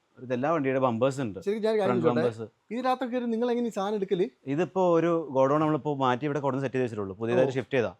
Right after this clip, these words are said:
Speaker 2: ഷിഫ്റ്റ് ചെയ്യുന്നുള്ളൂ
Speaker 1: ഒന്ന്
Speaker 2: അല്ലേ?
Speaker 1: ഒതുക്കി വെക്കാണ്ട്
Speaker 2: ആഹാ,
Speaker 1: ഇരുന്നാലും
Speaker 2: ആഹാ.
Speaker 1: ഇപ്പം വീട് അത്യാവശ്യമായിട്ട് എടുത്താണ്.
Speaker 2: അതെ അല്ലേ?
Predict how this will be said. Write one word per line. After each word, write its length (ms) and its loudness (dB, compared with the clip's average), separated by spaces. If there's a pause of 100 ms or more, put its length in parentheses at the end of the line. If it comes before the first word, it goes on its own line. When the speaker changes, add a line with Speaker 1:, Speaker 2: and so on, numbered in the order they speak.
(120)
Speaker 2:
ഷിഫ്റ്റ് 180 -8
ചെയ്യുന്നുള്ളൂ 360 2
Speaker 1:
ഒന്ന് 120 4
Speaker 2:
അല്ലേ? 140 4
Speaker 1:
ഒതുക്കി 360 0
വെക്കാണ്ട് 380 2 (140)
Speaker 2:
ആഹാ, 200 -4
Speaker 1:
ഇരുന്നാലും 320 -2
Speaker 2:
ആഹാ. 120 -8
Speaker 1:
ഇപ്പം 120 -8
വീട് 160 2
അത്യാവശ്യമായിട്ട് 500 -2
എടുത്താണ്. 300 -4 (120)
Speaker 2:
അതെ 160 -2
അല്ലേ? 200 0